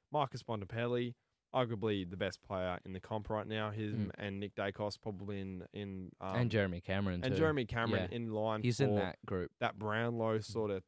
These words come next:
Speaker 1: territory. So Tim English as well. He's, uh, A A Ruckman locked right as, as
Speaker 2: Mm-hmm.
Speaker 1: of right now. Um, he's having a terrific season. He, um,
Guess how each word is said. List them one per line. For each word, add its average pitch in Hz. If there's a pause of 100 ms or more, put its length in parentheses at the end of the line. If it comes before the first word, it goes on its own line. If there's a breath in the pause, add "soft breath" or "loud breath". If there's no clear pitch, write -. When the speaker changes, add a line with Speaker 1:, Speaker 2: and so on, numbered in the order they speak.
Speaker 1:
territory. 110
So 110
Tim 147
English 127
as 98
well. 98 (180)
He's, 113 (160)
uh, 98
A 113
A 104
Ruckman 95
locked - (100)
right 101
as, 95 (160)
as 110
Speaker 2:
Mm-hmm. 107
Speaker 1:
of -
right 101
now. 104 (380)
Um, 101
he's 117
having 101
a 87
terrific -
season. 87
He, 98
um, 85